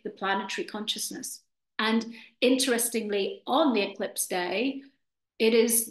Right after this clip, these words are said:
dog wave spell begins, and dog is the easiest access point for the noosphere. Okay,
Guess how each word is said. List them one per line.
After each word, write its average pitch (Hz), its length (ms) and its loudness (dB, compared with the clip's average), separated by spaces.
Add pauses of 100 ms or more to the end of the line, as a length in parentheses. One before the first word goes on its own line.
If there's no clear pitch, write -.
(140)
dog 214 420 2
wave 240 220 2
spell - 720 -6
begins, 226 680 -2
and 220 160 -6
dog 247 560 4
is 220 340 2
the 214 380 -10
easiest 240 440 0
access 269 400 0
point 202 300 -4
for 214 100 -6
the 190 60 -4
noosphere. 190 580 -4 (460)
Okay, 240 480 -2